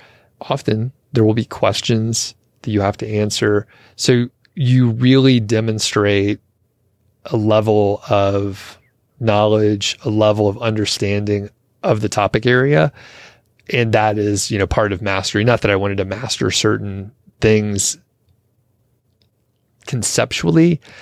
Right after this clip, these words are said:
or that I was very intentional about that, but I knew if I was able to teach it, then I would, I, I actually knew it a little bit better.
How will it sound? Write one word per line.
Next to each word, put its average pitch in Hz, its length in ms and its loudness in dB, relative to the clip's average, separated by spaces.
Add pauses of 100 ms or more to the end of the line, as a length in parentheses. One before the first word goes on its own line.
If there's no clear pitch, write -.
(260)
or 113 300 4
that 107 180 4
I 101 140 2
was 104 320 -2
very 110 320 2
intentional 131 720 0
about 131 320 0
that, 147 320 0 (300)
but 113 100 0
I 110 80 4
knew 117 200 4
if 110 120 2
I 107 80 2
was 107 180 2
able 98 280 2
to 104 120 -8
teach - 380 0
it, 104 180 0
then 107 120 0
I 101 60 0
would, 101 260 -6
I, 113 180 2 (140)
I 117 100 2
actually 107 300 0
knew 107 200 2
it 101 60 2
a 98 40 -2
little 98 160 0
bit 95 220 -6
better. 107 320 -2